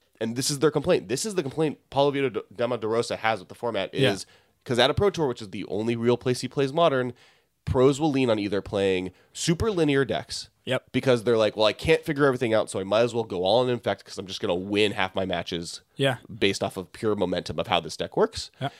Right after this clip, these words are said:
Speaker 1: And, or they're gonna play Thoughtseize decks because from their perspective, that at least is the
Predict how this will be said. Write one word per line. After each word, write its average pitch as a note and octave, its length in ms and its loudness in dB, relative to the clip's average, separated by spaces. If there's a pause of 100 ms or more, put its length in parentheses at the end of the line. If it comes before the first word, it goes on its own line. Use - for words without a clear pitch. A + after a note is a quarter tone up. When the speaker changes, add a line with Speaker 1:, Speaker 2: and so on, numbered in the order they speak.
(200)
Speaker 1:
And, B2+ 320 2
or A2+ 480 2 (140)
they're B2 100 -2
gonna A#2 160 4
play G#2+ 380 2
Thoughtseize G2 380 -2
decks - 320 -8
because G#2+ 540 -2 (680)
from A#2 240 0
their D#3+ 120 6
perspective, B2 560 -2
that A#2 340 0
at A#2 140 -2
least A#2+ 320 -6
is A2 220 -4
the G#2+ 200 -8